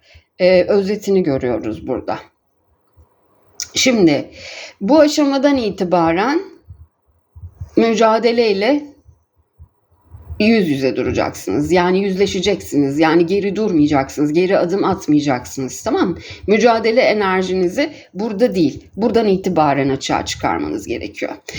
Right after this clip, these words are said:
Yani birilerine bir şeyler anlatmak, kendinizi ifade etmeye çalışmak, olduğunuz yeri, durduğunuz yeri anlatmaya çalışmak, e, duygularınız, yani uğraşmayın. Tamam? Ya da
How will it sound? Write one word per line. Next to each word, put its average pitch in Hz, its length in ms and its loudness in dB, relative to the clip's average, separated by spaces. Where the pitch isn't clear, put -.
Yani 196 420 2
birilerine 226 500 0
bir 208 40 -6
şeyler 196 440 0
anlatmak, 156 600 -2
kendinizi 208 420 -2
ifade 190 440 0
etmeye 165 360 2
çalışmak, 147 640 -2
olduğunuz 208 580 0
yeri, 190 220 0
durduğunuz 190 560 2
yeri 185 200 2
anlatmaya 170 580 0
çalışmak, 147 560 -2
e, 175 300 4
duygularınız, 202 580 -2
yani 247 380 2
uğraşmayın. 214 720 0
Tamam? 269 360 2
Ya 196 180 2
da 208 260 4